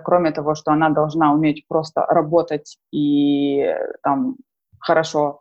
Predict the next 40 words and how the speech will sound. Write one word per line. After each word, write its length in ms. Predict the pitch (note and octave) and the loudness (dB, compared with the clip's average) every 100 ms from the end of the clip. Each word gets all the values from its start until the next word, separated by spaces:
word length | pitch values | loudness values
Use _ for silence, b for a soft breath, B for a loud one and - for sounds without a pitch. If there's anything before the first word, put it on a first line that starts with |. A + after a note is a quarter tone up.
| - | -10
писать 340 | D3+ D3+ D3+ | -4 -4 -2
код, 260 | - E3+ - | 0 0 0
она 260 | E3+ F3 | 0 0
ещё, 600 | E3+ D#3+ - E3+ F3 E3+ | -2 -6 -2 0 2 0
э, 480 | E3 D3+ D3+ D3+ D3+ | 0 -2 0 0 0
должна 360 | D#3 D#3+ E3 E3+ | -2 -2 -2 0
быть 220 | E3+ E3+ | 0 -2
компетентна 640 | D#3+ D3+ D#3 F3 F3 E3 | -4 -6 -4 -4 -2 -4
в 60 | D#3+ | -6
самой 280 | - E3 E3+ | -4 -2 -2
специфике. 600 | - E3+ - - - - _ _ - | -4 -4 -2 -4 -6 -20 _ _ -6
И 100 | D3 | 0
нам 280 | F3 F3+ E3+ | 2 2 2
этого, 360 | E3 E3 E3 E3 | 0 0 0 0
в 60 | |
принципе, 480 | F3 G#3+ G#3 F#3+ F3 | 0 0 -2 -2 0
удалось 480 | D#3 E3 E3 F3 F3 | 2 2 4 2 2
за 140 | D#3+ | -4
столько 380 | D#3+ F3+ E3+ E3 | 0 0 0 2
лет 220 | E3+ F3 - | 2 0 -4
добиться. 560 | D#3 C#3+ D#3+ - E4+ E4+ - B B B B B B _ _ _ - | -2 0 0 0 -2 -2 -18 B B B B B B _ _ _ 0
И 200 | G3 - | 2 2
исходя 380 | - - F3+ G3 | -2 -2 0 0
из 160 | G3 | 0
того, 260 | G3 F3 F#3+ | -4 -2 -2
что 280 | - - F3+ | -2 -2 2
и 140 | F#3 | 2
текучка 760 | F3 - F#3+ G#3 G#3 - F3 E3+ | 0 -4 0 0 0 0 0 0
кадров 440 | F3 F3 D#3+ D3+ - - D3+ | 0 0 0 -8 -8 -20 -8
в 380 | E3 D#3+ D#3+ D#3 | -4 0 0 0
командах 400 | D#3+ E3 D#3 D3+ - | -2 -2 -2 -6 -8
разработки 680 | D#3 D#3+ D#3+ D#3 - D3+ D3 | -8 -6 -4 -4 -8 -8 -8
абсолютно 440 | D3+ E3 D#3+ D#3 | -6 -6 -6 -4
небольшая, 600 | D3+ D#3 D#3+ - C4 A#3+ | -4 -2 -2 0 2 2
у 40 | F3+ | 0
нас 280 | F3 - | -4 -4
есть 180 | E3+ E3+ | -6 -6
костяк, 380 | - E3 - D#3 _ | -8 -6 -4 -6 _
который 360 | D3+ E3 D#3 D3+ | -10 -6 -4 -6
несёт 320 | D#3 D3+ | -8 -8